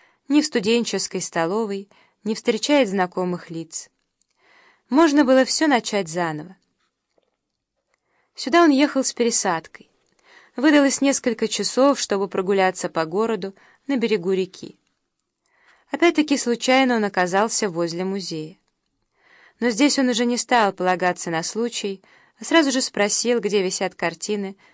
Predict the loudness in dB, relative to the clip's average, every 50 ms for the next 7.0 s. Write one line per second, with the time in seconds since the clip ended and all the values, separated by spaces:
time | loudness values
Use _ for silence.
0 | _ _ -8 -4 -2 0 0 0 0 2 0 0 0 -2 -4 -4 -6 -8 -10 -14
1 | -18 _ _ _ _ _ _ _ _ _ _ 0 2 2 2 2 2 2 2 2
2 | 2 0 0 0 -2 -4 -4 -4 -6 -8 -14 -16 -16 -18 _ _ _ _ _ _
3 | _ _ _ _ _ _ _ _ _ _ _ _ _ _ _ _ 0 4 4 4
4 | 6 4 2 2 2 2 2 4 4 6 4 2 2 0 -2 0 2 2 4 4
5 | 2 2 2 0 -2 -2 -4 -4 -2 -2 -2 -2 -4 -2 -2 -2 -2 -2 -4 -8
6 | _ _ _ _ _ _ _ -8 -4 -2 0 2 4 4 4 4 4 0 -4